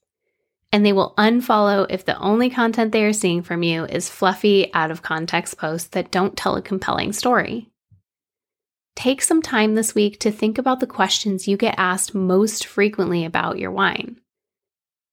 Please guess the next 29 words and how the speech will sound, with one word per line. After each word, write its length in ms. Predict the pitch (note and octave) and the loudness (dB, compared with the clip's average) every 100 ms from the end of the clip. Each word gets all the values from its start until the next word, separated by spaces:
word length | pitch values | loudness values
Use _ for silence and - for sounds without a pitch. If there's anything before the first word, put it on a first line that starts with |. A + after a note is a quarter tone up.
| _ - | _ 0
Write 220 | G3+ A3 | 0 4
down 220 | A#3 A3 | 2 2
five 400 | A3 F#3 F#3 A3 | 0 2 2 2
to 100 | B3 | -2
ten 340 | A#3 - A3 | -2 0 2
of 120 | G#3 G#3 | 2 2
those 180 | F#3+ | 0
questions 600 | - E3 E3+ - E3 E3 - | 0 -2 -2 -6 -6 -6 -6
and 120 | F#3+ F#3 | -2 0
then 160 | F3+ | 0
fill 360 | F3+ - G#3 A3+ | -2 0 2 4
in 120 | A3 | 2
answers 520 | - F#3 F3+ F3+ F3 | 0 -2 -2 -2 -2
around 400 | - G3+ D#4 C#4+ | -4 -4 0 2
them 300 | F#3 E3 F#3 - - - - | 2 0 -4 -8 -20 -20 -6
that 160 | A3 | -4
take 300 | - C#4 - | 0 0 0
people 260 | - C4 A#3+ | -2 0 0
behind 420 | A3 - G#3 G#3+ | 0 -2 2 4
the 60 | G#3 | 2
scenes 400 | G#3+ F3 F3+ F3+ | 2 0 0 0
and 180 | F#3+ F3+ | -2 0
give 300 | F3+ F3 - | 0 0 -4
deeper 380 | G#3 G#3 A#3+ | -2 0 -2
insight 540 | - F3+ F#3 F3+ E3+ - | -2 -2 -4 -2 -4 -4
into 240 | F3+ F#3 | -8 -6
your 120 | F3+ F3 | -8 -8
wine 280 | - F3 | -8 -10
brand. 480 | F3+ - A3 G#3+ - | -10 -12 -14 -20 -20